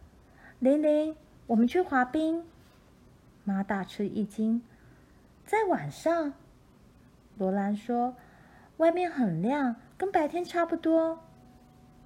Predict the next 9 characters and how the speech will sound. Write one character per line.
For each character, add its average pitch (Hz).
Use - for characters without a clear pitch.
爸 185
说 208
：“没 165
有 160
关 170
系， 175
卡 147
洛 156
琳， 151